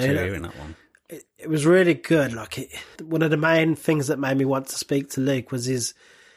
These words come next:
Speaker 2: his ethos, his, his work ethos, and how he belie-, how he, he believes a kitchen should be run is just brilliant. You hear him talking about how he's not there to do, like, the Ramsay F word, shouting and roaring,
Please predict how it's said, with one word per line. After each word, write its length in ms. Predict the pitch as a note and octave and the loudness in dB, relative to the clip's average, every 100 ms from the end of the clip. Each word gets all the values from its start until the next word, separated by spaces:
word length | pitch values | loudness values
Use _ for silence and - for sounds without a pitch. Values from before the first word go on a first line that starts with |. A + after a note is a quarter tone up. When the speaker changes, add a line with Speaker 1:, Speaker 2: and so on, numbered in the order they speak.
| _ | _
Speaker 2:
his 240 | _ C#3 C3 | _ 0 2
ethos, 720 | D#3 C3+ - D3+ - - - - | 2 2 0 0 -2 -6 -8 -8
his, 200 | C#3 D#3+ - | -8 -6 -4
his 240 | C#3+ A#2+ | -4 -2
work 380 | C#3 E3 D3+ - | 2 4 2 0
ethos, 440 | C3 - A#2+ - | -2 -4 -8 -6
and 260 | B2 B2 - | -6 -6 -6
how 220 | - D3+ | -2 2
he 80 | D3 | 2
belie-, 400 | C3 C3+ C3+ C#3 - | 2 0 2 2 0
how 240 | D#3 D#3 | 2 2
he, 100 | C#3+ | 2
he 180 | E3+ E3 | 2 2
believes 340 | D3 D3 C#3+ C3 | 4 4 4 2
a 60 | |
kitchen 300 | - D3 - | -2 -2 -2
should 180 | C#3 C3+ | -2 0
be 100 | C3 | 0
run 280 | B2 C3+ A2+ | 2 0 -2
is 140 | G#2 | -6
just 260 | - A#2 - | -8 -8 -8
brilliant. 420 | A#2 A#2+ C3+ - _ - - - - - | -6 -2 -2 -4 _ -20 -20 -16 -14 -2
You 100 | C#3+ | 2
hear 80 | D3 | 4
him 120 | C3+ | 2
talking 440 | - C#3+ C#3 - | 2 2 2 0
about 280 | C3 B2 A#2+ - | 0 -2 -2 -2
how 200 | D3+ C#3+ | 0 0
he's 120 | B2 | 2
not 220 | C#3 B2 | -2 0
there 260 | D3+ D3 B2 | 2 2 2
to 160 | - | 0
do, 160 | C#3 C#3+ | 4 4
like, 240 | C#3 B2 B2+ | 4 0 -2
the 80 | |
Ramsay 600 | C3 B2+ C3+ A#2+ C3+ B2+ - | -2 0 -2 0 0 -2 -4
F 280 | - - | -4 -2
word, 380 | C#3 C3 C3 B2 | 2 4 4 2
shouting 460 | - - D3 C3+ C#3 | -2 0 2 2 0
and 160 | B2+ C3 | -2 0
roaring, 500 | C3 C3+ C3 B2+ | 2 2 2 0